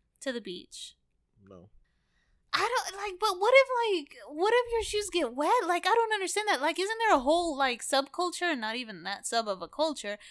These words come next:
Speaker 1: like, isn't there a whole culture, like, literally dedicated to keeping your shoes as pristine as possible? Yet you're gonna go out there and you're gonna
Speaker 2: Well,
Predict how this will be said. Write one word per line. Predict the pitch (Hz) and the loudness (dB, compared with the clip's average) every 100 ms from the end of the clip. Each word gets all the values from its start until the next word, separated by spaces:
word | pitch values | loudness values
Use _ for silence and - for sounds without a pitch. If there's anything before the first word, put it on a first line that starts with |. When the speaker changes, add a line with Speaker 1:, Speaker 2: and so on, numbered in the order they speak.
| - | -8
Speaker 1:
like, | 262 | -4
isn't | 285 349 | -2 -2
there | 370 302 | 0 2
a | 233 | 0
whole | - 339 359 | 2 2 2
culture, | - - 330 - 359 359 359 - - | -2 -2 -2 -2 -2 -2 -6 -16 -8
like, | 233 247 | -6 -4
literally | 240 302 339 349 339 311 | -4 -2 0 0 0 0
dedicated | 294 285 302 330 339 330 | 2 2 0 0 -2 -2
to | |
keeping | 294 277 294 285 | -6 -6 -6 -4
your | 262 | -4
shoes | 240 - 285 311 | -6 -4 -4 -2
as | 294 262 | -2 -2
pristine | - - - 311 311 320 | -6 -4 -2 -2 -2 0
as | 285 - | -4 -6
possible? | - 240 254 277 330 330 | -4 -2 -2 -2 -2 0
Yet | 294 262 247 | 0 -2 -2
you're | 277 | -6
gonna | 320 311 | -6 -4
go | 285 285 | 0 2
out | 269 302 | 0 0
there | 294 | -4
and | |
you're | 262 226 | -4 -6
gonna | 269 | -4
Speaker 2:
Well, | 392 | -2